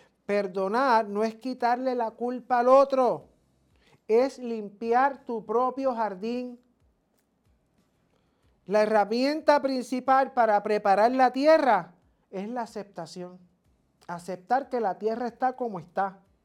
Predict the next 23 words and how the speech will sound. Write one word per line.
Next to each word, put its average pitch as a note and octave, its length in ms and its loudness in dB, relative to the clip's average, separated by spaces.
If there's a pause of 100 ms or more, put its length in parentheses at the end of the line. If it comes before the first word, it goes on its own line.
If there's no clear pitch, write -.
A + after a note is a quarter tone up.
(420)
en G3+ 180 -2
las G3 140 -2
condiciones G#3+ 800 -6
en A#3 160 -6
que F#3+ 100 -12
está. G3 420 -6 (1300)
No A#3 240 4
es D#4 200 0
estar C#4+ 420 2
de C4 80 6
acuerdo C4+ 580 6
con A#3 220 2
lo A3 140 4
que G#3+ 140 0
pasó, B3 540 6 (460)
es A3 220 2
dejar C4+ 400 6
de C4+ 160 8
pelear A#3+ 640 6
con B3 300 0
la A3+ 180 2
realidad. A3 800 0 (1700)
¿Vemos? B3+ 480 -4